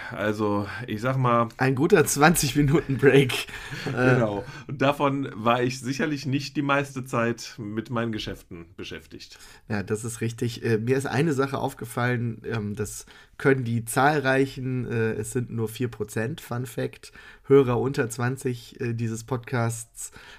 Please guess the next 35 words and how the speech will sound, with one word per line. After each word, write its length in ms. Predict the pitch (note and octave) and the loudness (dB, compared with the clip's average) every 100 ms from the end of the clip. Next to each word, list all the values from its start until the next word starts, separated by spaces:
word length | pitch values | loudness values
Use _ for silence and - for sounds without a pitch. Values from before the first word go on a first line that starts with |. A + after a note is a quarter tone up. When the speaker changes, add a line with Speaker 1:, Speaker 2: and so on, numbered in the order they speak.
| - | -8
Speaker 2:
bestimmt 500 | A#2 A#2 C3 B2 A#2 | -4 0 2 2 0
bestätigen, 800 | A#2 - C3 C#3 C#3 A#2+ C3 A2+ | -4 -2 0 0 -2 -6 -6 -4
aber 200 | A2 G#2 | -4 -4
es 120 | - | -2
scheint 300 | B2 B2 A2+ | -2 -2 0
sehr 220 | A2 C3 | -2 0
en 160 | C3+ A2+ | -2 -2
vogue 240 | A#2 - | -2 -4
zu 160 | - A2 | -8 -4
sein, 340 | G#2+ A2 A#2 - - - | -2 -2 -4 -12 -20 -8
dass 260 | A2 - | -6 -4
man 320 | A2 A2 G#2 | -4 -4 -2
Hoodies 580 | C#3 C#3 C3 A#2+ - - _ | 0 0 -2 -4 -8 -14 _
über 240 | B2+ B2 A#2+ | -4 0 0
den 160 | A2+ | 0
Kopf 480 | A2+ A#2 - - - | -2 -4 -6 -14 -20
zieht 540 | - - G#2 G#2 - - | -14 -10 -6 -8 -10 -12
und 220 | G#2+ G2 - | -12 -12 -14
so 420 | - - A2+ G#2+ G#2 | -20 -16 -6 -2 -2
durch 180 | G2+ | -4
die 120 | - - | -8 -8
Gegend 320 | A2 G2+ F#2+ | -6 -6 -8
läuft. 420 | F#2+ F#2+ - - | -6 -6 -10 -16
Ich 160 | - - | -18 -12
b-, 80 | |
behaupte 500 | G#2+ A2+ A2+ B2+ - | -10 -2 0 0 -2
mal, 340 | A2+ A2+ A2 A#2 - - - - - | -4 -2 -2 -6 -12 -20 -20 -20 -14
siebzig 520 | A#2 G#2 C#3 - B2+ | -10 -2 -2 0 -4
Prozent 420 | - A#2+ A#2+ A#2 A#2 | -2 -2 0 0 0
der 80 | |
männlichen 500 | G#2+ A2+ A2 A2 A2+ | 0 0 -2 -4 -6
Personen 600 | G#2+ G#2+ G2+ G#2 G2+ G2 | -4 -4 -2 -2 -2 -4
hatten 280 | G#2+ A2 A2 | -6 -6 -4
einen 160 | G#2+ G#2+ | -4 -2
Hoodie 460 | A#2+ G#2+ G#2+ G#2 | -2 -2 -2 -4